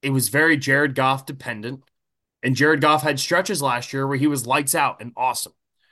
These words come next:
right? And they had stretches last year with Jamal Williams in, in the backfield and, um, who was, and, and DeAndre Swift in the backfield last year where they, they could run the ball really, really well. To me, it's like, uh, it's a lateral move.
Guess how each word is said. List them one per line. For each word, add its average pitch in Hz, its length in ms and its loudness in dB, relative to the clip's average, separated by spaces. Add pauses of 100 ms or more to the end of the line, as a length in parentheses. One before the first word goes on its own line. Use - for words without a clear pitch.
(220)
right? 123 260 -2
And 131 160 -2
they 135 80 2
had 135 100 0
stretches 165 400 -4
last 131 280 0
year 131 120 -4
with 113 140 -10
Jamal 135 340 2
Williams 131 600 0 (420)
in, 127 120 -2
in 135 180 0
the 127 60 0
backfield 120 680 -2
and, 107 360 0
um, 104 600 -4
who 127 120 -2
was, 123 200 -4
and, 117 320 -2
and 120 260 0
DeAndre 135 380 2
Swift 160 360 0
in 127 80 -2
the 120 40 -4
backfield 120 400 -2
last 113 300 -4
year 110 80 -8
where 101 120 -12
they, 117 140 -2
they 127 280 -2
could 123 280 -4
run 151 160 4
the 175 80 2
ball 113 240 2
really, 123 220 -4
really 117 220 -6
well. 127 360 0 (480)
To - 100 -2
me, 156 280 0
it's 156 180 -4
like, 135 320 -4 (500)
uh, 131 180 -8
it's 143 160 -4
a 147 60 2
lateral 135 540 2
move. 131 460 2